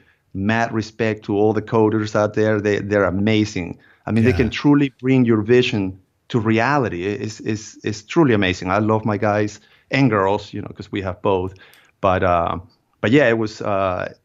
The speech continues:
Speaker 1: it was just, uh, the, the feeling of, "I have to do this. I know I can do this." And not only that, I have a very busy mind.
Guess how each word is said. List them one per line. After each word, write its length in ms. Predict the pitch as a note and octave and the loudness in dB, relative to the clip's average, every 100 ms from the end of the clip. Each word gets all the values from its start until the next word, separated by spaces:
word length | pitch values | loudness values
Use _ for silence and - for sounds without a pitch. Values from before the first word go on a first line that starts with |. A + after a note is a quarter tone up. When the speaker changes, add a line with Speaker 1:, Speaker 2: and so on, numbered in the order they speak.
| _ | _
Speaker 1:
it 60 | G#2+ | -10
was 120 | G#2+ | -8
just, 280 | A#2 G#2+ - | -8 -6 -2
uh, 340 | G#2 F#2+ F#2 F#2 - _ _ _ _ _ _ _ - | 0 2 0 -4 -16 _ _ _ _ _ _ _ -10
the, 360 | A2 G#2+ F#2+ - | 0 2 2 0
the 140 | G#2 | -6
feeling 460 | - - B2 A#2 A2 | -4 0 2 2 0
of, 280 | G2+ G2 - - | 0 -2 -8 -10
"I 120 | G2+ | -10
have 400 | G#2 A#2 A2 - | -4 -4 -4 -6
to 120 | B2 | -10
do 300 | G#2 G#2+ A2 | -8 -2 0
this. 300 | G#2+ G#2+ G#2+ - | 2 0 -2 -4
I 120 | G2+ | -4
know 420 | G2+ G#2+ B2+ C#3+ C3 | 0 2 4 4 4
I 100 | A2+ | 0
can 220 | A#2 G#2+ | -2 -2
do 200 | G#2+ A2 | 0 0
this." 340 | A2 A2+ A2 - | 2 0 -2 -4
And 160 | B2+ B2+ | 2 4
not 160 | E3+ D3+ | 4 4
only 200 | C3 A#2 | 2 0
that, 320 | G#2 D#2+ - - | -2 -4 -10 -4
I 120 | B2+ | -2
have 180 | C#3 C3+ | 0 0
a 80 | G#2 | -2
very 440 | G2+ A#2 A#2+ A2+ | -2 -2 0 0
busy 320 | G2+ A2+ A2 | 0 -2 -2
mind. 640 | A2 G#2 G2 G#2 A2+ B2+ | -2 0 0 0 0 -2